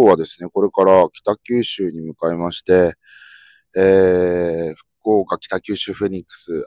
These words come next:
改め、えー、北九州下関フェ-、フェニックス、あの、独立リーグの野球チーム、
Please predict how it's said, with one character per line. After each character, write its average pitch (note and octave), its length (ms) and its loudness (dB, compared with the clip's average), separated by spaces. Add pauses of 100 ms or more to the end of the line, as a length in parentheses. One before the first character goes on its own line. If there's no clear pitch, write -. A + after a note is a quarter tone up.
改 F#2+ 320 -2
め、 F2+ 140 -6
え D#2+ 120 -8 (400)
ー、 - 20 -
北 - 240 -12
九 G2 160 -12
州 F2+ 160 -10
下 E2+ 160 -10 (180)
関 F2+ 220 -14
フ G2 100 -6
ェ-、 G2+ 60 2 (120)
フ - 80 -8
ェ A2 40 0
ニ G2+ 140 -4
ッ - 20 -18
ク - 100 -16
ス、 D#2+ 380 -4
あ E2 180 2
の、 D2+ 220 -4
独 F#2 180 -2
立 A#2 220 -2
リ A#2 140 4
ー A2 40 2
グ G2 80 4
の D#2+ 220 -4
野 E2+ 100 0
球 F#2 180 -6
チ F2+ 200 -6
ー E2 40 -8
ム、 D#2 200 -10